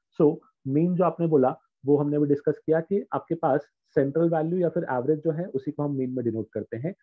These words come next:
But क्या होता है कि mean के आपके पास अलग-अलग type है depending upon the type of data। अगर raw data होगा तो उसका mean अलग तरीके से निकलेगा, frequency distribution होगा तो उसका अलग निकलेगा, Continuous frequency होगा तो उसका अलग निकलेगा basically।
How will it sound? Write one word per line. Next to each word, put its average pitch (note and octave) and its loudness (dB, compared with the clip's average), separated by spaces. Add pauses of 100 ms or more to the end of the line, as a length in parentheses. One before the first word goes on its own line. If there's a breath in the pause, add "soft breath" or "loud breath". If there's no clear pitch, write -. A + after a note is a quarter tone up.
(220 soft breath)
But D#3 2
क्या F#3+ 4
होता E3+ 4
है E3+ 4
कि F3 -2
mean D#3+ 2
के F#3 0
आपके E3+ 0
पास E3 2
अलग-अलग D3+ 2 (100)
type C#3 0
है E3+ -2
depending D3 -4
upon D3 -6
the D#3+ -4
type C3 0
of C3+ -6
data। G2+ -6 (360)
अगर D3 0
raw C3 0
data D#3 -6
होगा D#3 -6
तो C3+ -2
उसका C3+ -8
mean C#3 -6
अलग C3 -4
तरीके C3+ -2
से C#3 -6
निकलेगा, C3+ -6 (440)
frequency C3+ 0
distribution D3+ -2
होगा D3+ -4
तो D3 -4
उसका - -8
अलग C3+ 2
निकलेगा, C3 -4 (320)
Continuous D#3 -2
frequency D#3+ -2
होगा E3 0
तो E3 -2
उसका D#3+ 0
अलग A#2+ 0
निकलेगा G#2+ -6
basically। A2+ -4